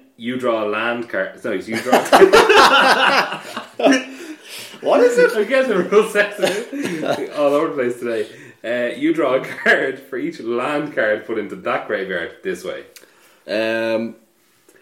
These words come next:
Speaker 1: So, like, let's say they put in three cards and they put in a Llanowar Elves and a Ravenous Chupacabra and a Bluma March, and you draw one card.
Speaker 2: It's an, wait, it's each opponent or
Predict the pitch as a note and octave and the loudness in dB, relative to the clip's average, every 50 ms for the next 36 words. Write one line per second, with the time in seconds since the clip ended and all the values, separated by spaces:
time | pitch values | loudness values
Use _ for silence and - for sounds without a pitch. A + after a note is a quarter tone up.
0 | _ - - A#2 A#2 A#2 A#2 A2+ A2+ B2+ C3 C3 B2+ C3 B2 A#2 A2+ A2 G#2+ - | _ -8 -4 -2 -2 0 -2 -2 -2 -2 -4 -2 -2 -2 -2 -2 -2 -2 -4 -2
1 | A#2 G#2+ G#2+ G#2+ G#2 G2 G2 G2 F#2+ F#2 F#2 F#2 - - - - G#2 F#2+ F#2 G#2 | -4 -2 -2 -2 -4 -4 -6 -8 -10 -12 -12 -14 -16 -16 -8 -6 -6 -4 -2 -2
2 | F#2+ F#2+ F#2 F2+ E2 - - F2 F2 F2 F2 F2 - G2 F#2 F2 F2 E2 E2 E2+ | -2 -2 -2 -4 -6 -10 -14 -14 -10 -8 -8 -6 -6 -6 -6 -6 -6 -6 -8 -10
3 | E2+ E2 - _ _ _ _ _ _ _ _ - F2+ F#2 F#2 F#2+ F#2+ F2+ F#2 F2+ | -14 -16 -20 _ _ _ _ _ _ _ _ -12 -10 -8 -6 -6 -6 -6 -4 -4
4 | F2+ F2 F2 F2 E2+ - - F2 F2 E2+ F2 F2+ F2 F2+ E2+ - - F2 E2 - | -4 -4 -4 -6 -8 -12 -14 -12 -8 -8 -6 -6 -8 -10 -10 -8 -8 -8 -8 -8
5 | - E2 E2 F2+ E2+ D2+ C#2+ D#2 D#2+ E2 E2+ F2 F2 E2+ E2 D#2+ D2+ D#2 D#2 - | -8 -8 -8 -8 -10 -10 -12 -12 -12 -10 -8 -8 -8 -8 -8 -8 -8 -10 -10 -10
6 | - - - F2+ F2 E2 D#2 - E2 D2+ D2+ D#2 D2+ D2+ D2+ - - - - _ | -14 -18 -16 -14 -12 -12 -10 -10 -8 -8 -8 -8 -10 -12 -12 -14 -16 -18 -20 _
7 | _ _ - C3+ - C3 A#2 A2+ A#2+ A#2+ A#2+ A2+ F#2+ F2 - - - B2+ C#3 F#3 | _ _ -14 -12 -10 -10 -10 -8 -6 -4 -2 -2 -2 -4 -8 -8 -6 -6 -4 -4
8 | - F#3+ E3+ E3 E3 F3 E3+ D#3 C#3 C3+ A#2 G#2 G2 | -4 -4 -2 -2 -2 -2 -2 -2 -4 -4 -4 -4 -4